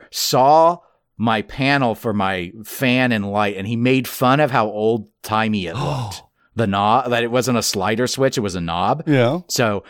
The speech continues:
Speaker 1: in honor of that, I upgraded to just a new knob. So it's still just as old-fashioned nineteen eighties looking as before. But,
Speaker 2: Wow.
Speaker 1: uh, so yeah, my dad came over and helped with the wiring and getting the th-, uh, new fan mounted on the ceiling.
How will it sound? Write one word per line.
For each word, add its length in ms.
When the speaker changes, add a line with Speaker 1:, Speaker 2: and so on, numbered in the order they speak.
Speaker 1:
in 140
honor 360
of 120
that, 320
I 160
upgraded 720
to 100
just 220
a 40
new 200
knob. 360
So 300
it's 160
still 220
just 280
as 220
old-fashioned 600
nineteen 340
eighties 300
looking 280
as 140
before. 400
But, 220
Speaker 2:
Wow. 340
Speaker 1:
uh, 180
so 140
yeah, 200
my 460
dad 240
came 160
over 320
and 180
helped 280
with 80
the 80
wiring 600
and 200
getting 260
the 80
th-, 220
uh, 200
new 140
fan 320
mounted 340
on 140
the 80
ceiling. 480